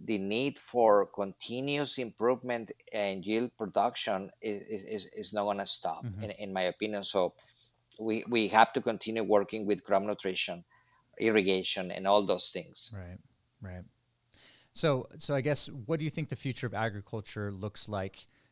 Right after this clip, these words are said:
Speaker 2: um, with, you know, being able to, to irrigate less, and have improved technology. I mean, that seems that hopefully, hopefully, you know, you there at Morningstar can be, you know, the, the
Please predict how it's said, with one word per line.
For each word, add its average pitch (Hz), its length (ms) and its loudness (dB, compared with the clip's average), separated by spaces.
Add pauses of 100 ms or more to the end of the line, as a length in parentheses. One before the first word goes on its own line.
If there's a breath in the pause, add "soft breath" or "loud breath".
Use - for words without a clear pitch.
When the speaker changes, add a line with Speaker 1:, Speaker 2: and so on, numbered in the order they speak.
(140)
Speaker 2:
um, 104 340 -2
with, 110 380 -4 (920)
you 131 100 -2
know, 117 140 -2
being 120 220 -2
able 110 160 -2
to, 107 220 -4
to - 200 -8
irrigate 147 380 0
less, 127 420 -2 (340 soft breath)
and 110 500 -2 (100)
have 127 220 -2
improved 113 580 -6 (100)
technology. 104 720 -4
I 101 60 -6
mean, 117 140 0
that 123 140 0
seems 135 240 -2
that 117 180 -2 (200 soft breath)
hopefully, 139 480 0 (180 soft breath)
hopefully, 156 300 -2
you 120 100 -4
know, 117 120 0
you 113 260 0
there 117 240 0
at 110 220 -4
Morningstar 110 540 -6
can 104 140 -12
be, 101 240 -6 (300 soft breath)
you 113 80 -6
know, 104 120 -2
the, 98 320 -4
the 98 300 -6